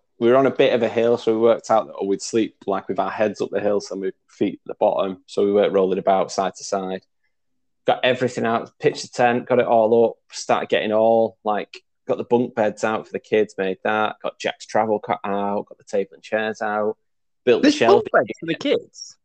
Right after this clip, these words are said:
Speaker 1: Yeah, we got camping bunk beds.
Speaker 2: Wow.
Speaker 1: <laughs> We've got the shelving unit out, got the fridge, uh, put where we were gonna put it, put our beds out, which are absolutely massive, rolled all the sleeping bags out, got all the pillows out,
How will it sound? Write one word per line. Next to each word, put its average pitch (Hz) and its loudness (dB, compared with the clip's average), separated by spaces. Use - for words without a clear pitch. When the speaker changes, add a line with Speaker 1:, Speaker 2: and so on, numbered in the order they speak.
Speaker 1:
Yeah, 139 4
we 147 6
got 143 -4
camping 135 -2
bunk 123 0
beds. - -4
Speaker 2:
Wow. 95 0
Speaker 1:
<laughs> - -20
We've 139 -4
got 147 0
the 151 0
shelving 170 4
unit 160 2
out, 151 4
got - 0
the - -14
fridge, - -2
uh, 104 4
put - 0
where 107 6
we 104 4
were 104 2
gonna 101 -2
put 131 0
it, 120 2
put - 2
our 123 4
beds 120 4
out, 113 4
which 78 -4
are 104 2
absolutely 98 -6
massive, 104 -4
rolled 107 -2
all 101 -8
the 98 -20
sleeping 131 -4
bags 117 0
out, 107 -6
got - -2
all 73 2
the 80 -8
pillows 113 -2
out, 101 -2